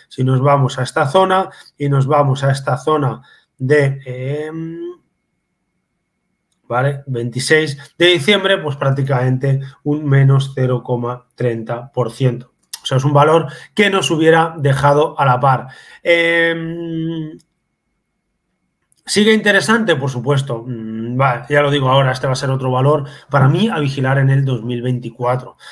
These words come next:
¿de acuerdo? Ahora mismo está peleándose con las medias, las zonas de compra, pues bueno, no es que las tenga, eh,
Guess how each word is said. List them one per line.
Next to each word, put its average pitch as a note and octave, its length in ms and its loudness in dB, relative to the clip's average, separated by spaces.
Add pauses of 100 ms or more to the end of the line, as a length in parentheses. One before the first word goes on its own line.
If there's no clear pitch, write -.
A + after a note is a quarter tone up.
(140)
¿de A#2 60 -8
acuerdo? D3 480 2 (180)
Ahora D#3 220 4
mismo E3 300 0
está C#3 200 -2
peleándose C3+ 480 -2
con E3+ 180 2
las F#3 200 2
medias, G#3 640 2 (300)
las D#3 280 2
zonas G#3 360 2
de G3+ 140 -2
compra, A3 680 0
pues C3+ 180 -2
bueno, C3+ 300 0
no C#3 140 -2
es C#3 80 -8
que D3+ 160 -4
las C#3 240 -4
tenga, D3+ 420 -2 (360)
eh, B2+ 300 -10